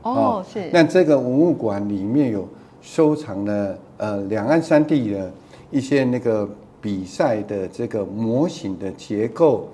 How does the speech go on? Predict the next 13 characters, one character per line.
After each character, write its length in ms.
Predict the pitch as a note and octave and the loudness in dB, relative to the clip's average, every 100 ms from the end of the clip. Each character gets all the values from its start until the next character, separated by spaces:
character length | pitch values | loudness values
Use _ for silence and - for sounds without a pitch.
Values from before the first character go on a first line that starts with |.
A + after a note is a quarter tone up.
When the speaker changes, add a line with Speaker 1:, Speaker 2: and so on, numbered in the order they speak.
| - | -10
Speaker 1:
啊。 160 | A#3+ B3 | -6 -2
Speaker 2:
然 140 | A#2 | 2
后 200 | E3 D3+ | 4 4
我 220 | B2 G#2 | 2 -2
们 160 | G#2 A2 | -2 -2
有 180 | G2+ F#2 | -2 -4
一 120 | A#2 | -6
些 300 | A#2+ C3+ B2+ - - - - | 0 0 0 -6 -20 -20 -12
比 220 | G2+ F#2 | -8 -8
赛 300 | - D3+ B2 | -2 0 2
的 240 | G#2 G2+ | 0 -2
用 400 | G#2 E3 D#3 A2+ | 0 4 4 2
具， 340 | - D3+ C3 | -4 -2 -2